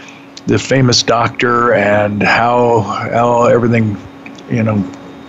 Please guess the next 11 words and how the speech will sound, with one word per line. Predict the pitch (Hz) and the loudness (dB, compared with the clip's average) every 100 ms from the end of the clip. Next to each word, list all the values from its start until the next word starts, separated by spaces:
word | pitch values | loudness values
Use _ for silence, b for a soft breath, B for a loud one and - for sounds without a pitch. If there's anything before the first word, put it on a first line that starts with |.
| - | -14
pulled | - 123 113 | -2 0 2
out. | 110 110 | 2 2
You | 120 | 2
know, | 123 | 2
as | 117 | 2
a | |
professional | - 123 117 131 - 120 | 0 0 2 2 2 0
speaker, | - 139 135 123 120 | 0 0 0 2 2
I've | 110 | 4
learned | 120 131 123 | 4 4 4
all, | 120 120 | 4 2